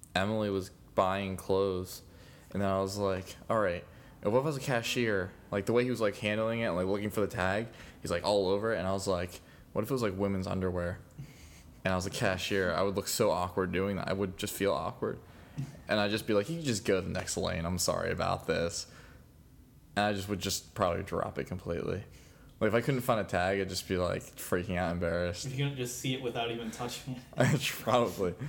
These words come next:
Speaker 1: I'd probably just, like, throw it across and just hope that it just rings up. Does John Moss still work at Target? I was thinking about that.
Speaker 2: Um, well, we saw him at, at Black Friday,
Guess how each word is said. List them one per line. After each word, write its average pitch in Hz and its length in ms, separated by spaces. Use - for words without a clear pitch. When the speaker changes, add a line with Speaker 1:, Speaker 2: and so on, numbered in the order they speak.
Speaker 1:
I'd 110 120
probably 123 280
just, 120 160
like, 107 280
throw 110 460
it 104 80
across 98 460
and 98 80
just 90 100
hope 90 220
that 80 160
it 73 100
just - 240
rings 87 380
up. 85 240
Does - 140
John 127 220
Moss 139 200
still 147 120
work 151 100
at 151 80
Target? 143 360
I - 40
was 110 100
thinking 107 180
about 92 160
that. 90 240
Speaker 2:
Um, 113 560
well, 131 120
we 127 80
saw 151 260
him 147 60
at, 131 100
at - 200
Black 110 260
Friday, 107 480